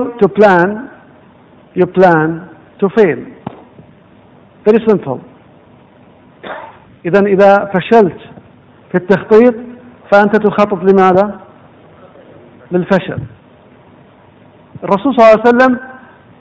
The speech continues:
وهو الرسول الكريم المؤيد من الله سبحانه وتعالى، ما قال: "اقعد وحط رجل على رجل والله كريم".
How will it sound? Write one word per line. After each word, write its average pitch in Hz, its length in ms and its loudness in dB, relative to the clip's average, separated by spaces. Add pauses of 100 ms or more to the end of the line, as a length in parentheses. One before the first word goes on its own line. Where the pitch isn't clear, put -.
(360)
وهو 262 340 4
الرسول 262 420 2
الكريم 240 480 0
المؤيد 240 600 2 (320)
من 202 100 2
الله 247 380 6 (200)
سبحانه 214 240 0
وتعالى، 226 500 4 (320)
ما 262 140 0
قال: 254 360 4 (520)
"اقعد 240 500 0 (540)
وحط 262 460 0
رجل 220 200 -2
على 226 120 6 (100)
رجل 277 360 -2 (320)
والله 233 260 2
كريم". 214 380 -2